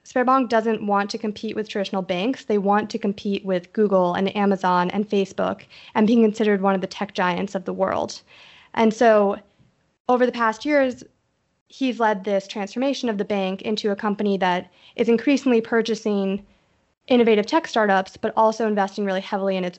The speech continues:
own tech capabilities. So over the past, this summer, um,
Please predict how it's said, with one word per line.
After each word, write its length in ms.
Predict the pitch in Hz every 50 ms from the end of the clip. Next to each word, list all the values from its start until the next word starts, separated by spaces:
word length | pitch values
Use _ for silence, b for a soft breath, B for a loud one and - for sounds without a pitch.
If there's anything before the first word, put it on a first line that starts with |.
| - -
own 320 | 220 214 208 208 196 196
tech 220 | - - 196 -
capabilities. 800 | - - 196 - 180 175 185 180 - - - 180 175 - - - B B B B B B B
So 520 | B - 233 220 208 202 202 196 202 - - _ _ _ _ _ _ -
over 300 | 240 233 220 202 220 214
the 80 | 202 202
past, 720 | - - - 208 202 196 196 190 - - - - - - _ _ -
this 200 | 247 233 226 -
summer, 500 | - 277 262 240 262 190 190 190 202 - b b b b b b
um, 420 | 214 196 190 180 180 180 -